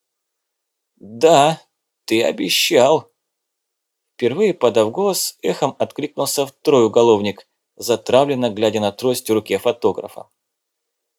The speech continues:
«Посмотрим», повторил Владимир и подал Марте револьвер. «Умеете обращаться? Покараульте их пяток минут».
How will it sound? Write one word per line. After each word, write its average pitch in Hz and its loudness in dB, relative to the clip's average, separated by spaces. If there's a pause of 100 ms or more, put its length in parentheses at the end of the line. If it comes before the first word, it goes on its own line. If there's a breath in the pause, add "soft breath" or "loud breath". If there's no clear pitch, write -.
(240)
«Посмотрим», 127 0 (480)
повторил 107 0
Владимир 165 -2 (280)
и 190 -6
подал 135 0
Марте 107 0
револьвер. 110 -2 (680)
«Умеете 147 0
обращаться? 139 0 (580)
Покараульте 156 -2
их - -12
пяток 120 -2
минут». 110 -8